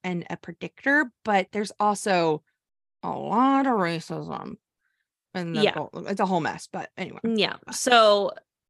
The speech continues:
Speaker 2: they didn't, they got snubbed at the Golden Globes, but they were like, "Whatever." Paul Haggis was like, "The Globes don't like me. It, it's fine." But it became pretty obvious that it was about to be Crash versus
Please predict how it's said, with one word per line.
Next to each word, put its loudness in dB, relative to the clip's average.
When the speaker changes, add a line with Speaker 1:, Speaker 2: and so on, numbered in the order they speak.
Speaker 2:
they 2
didn't, -2
they 6
got 2
snubbed -2
at -8
the 0
Golden 0
Globes, 0
but -6
they -2
were 0
like, -2
"Whatever." 0
Paul 4
Haggis 0
was -8
like, -6
"The -6
Globes 0
don't 0
like -4
me. -6
It, -8
it's -6
fine." -6
But 6
it 8
became 2
pretty 2
obvious 4
that -4
it -4
was -2
about 2
to -6
be -4
Crash 2
versus 0